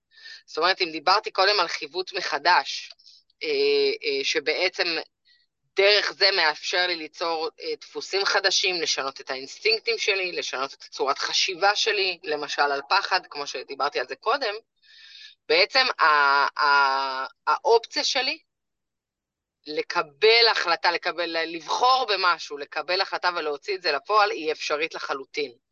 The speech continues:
למשל, אה, אם אני, אה, רוצה, אה, לא יודעת מה, תן לי רעיון, להיות, אה, עכשיו, אה, לא יודעת מה,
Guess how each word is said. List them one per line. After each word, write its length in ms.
למשל, 640
אה, 280
אם 360
אני, 320
אה, 400
רוצה, 400
אה, 600
לא 100
יודעת 240
מה, 140
תן 200
לי 140
רעיון, 420
להיות, 540
אה, 340
עכשיו, 480
אה, 920
לא 80
יודעת 260
מה, 100